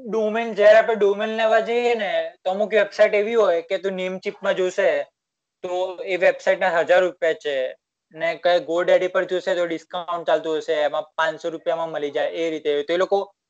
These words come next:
અમુક અમુક વસ્તુ, નાની નાની વસ્તુમાં ને બહુ, બહુ પૈસા ખર્ચ કરી દે.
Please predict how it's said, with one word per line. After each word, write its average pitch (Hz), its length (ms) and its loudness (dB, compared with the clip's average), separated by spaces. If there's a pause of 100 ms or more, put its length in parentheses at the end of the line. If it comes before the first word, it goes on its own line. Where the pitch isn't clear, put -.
(180)
અમુક 214 240 -2
અમુક 233 200 4
વસ્તુ, 202 380 0
નાની 202 320 -2
નાની 226 200 -2
વસ્તુમાં 226 540 -2
ને 214 140 -2
બહુ, 214 400 2 (240)
બહુ 208 200 4
પૈસા 180 420 0
ખર્ચ 165 300 -4
કરી 156 220 -4
દે. 139 260 -2